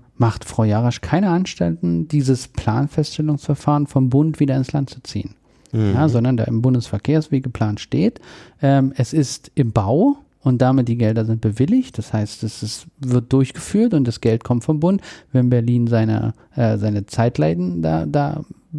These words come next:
Speaker 1: äh, äh, einhält. Aber wenn man jetzt konsequent das nicht mehr wollen würde, konsequent
Speaker 2: Mhm.
Speaker 1: keine neuen Autobahnen, dann müsste doch die, müssten doch die Grünen sofort sagen, hey,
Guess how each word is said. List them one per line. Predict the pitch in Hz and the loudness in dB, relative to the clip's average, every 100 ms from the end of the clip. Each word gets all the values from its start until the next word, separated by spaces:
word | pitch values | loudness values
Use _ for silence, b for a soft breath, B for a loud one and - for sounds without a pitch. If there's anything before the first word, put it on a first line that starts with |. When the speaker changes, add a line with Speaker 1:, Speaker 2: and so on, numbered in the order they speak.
| 151 _ - | -12 _ -4
Speaker 1:
äh, | 135 131 | 0 0
äh, | 131 127 127 | 0 -2 0
einhält. | 135 147 165 220 - B B B B B - | 0 0 2 0 -2 B B B B B -6
Aber | 127 127 123 117 _ | -2 2 2 0 _
wenn | 123 131 | 0 2
man | 135 | 2
jetzt | 123 113 | 0 -2
konsequent | - 143 131 - 127 120 - - | 0 2 2 0 0 0 -4 -6
das | 110 - | -4 0
nicht | 170 - | 0 2
mehr | 120 | 2
wollen | 165 254 151 | 2 2 2
würde, | 104 98 95 | 0 -4 -8
konsequent | - 120 110 104 110 | -2 0 2 2 2
Speaker 2:
Mhm. | 139 | 0
Speaker 1:
keine | - 185 156 | 0 2 2
neuen | 123 117 | 2 0
Autobahnen, | 190 208 131 113 127 B B | -4 -4 -2 -2 -2 B B
dann | 220 | 0
müsste | 220 170 131 | 2 2 2
doch | 127 - | 2 0
die, | - 135 | 0 0
müssten | 135 131 - | 0 -4 -2
doch | 117 | -4
die | - 123 | -2 0
Grünen | 127 151 170 165 B | 2 2 0 -4 B
sofort | - 120 - 233 220 156 185 - b - | -8 -6 -2 0 2 2 -2 -8 b -4
sagen, | 123 123 139 147 | 0 0 -2 -2
hey, | 156 170 - | 0 0 -2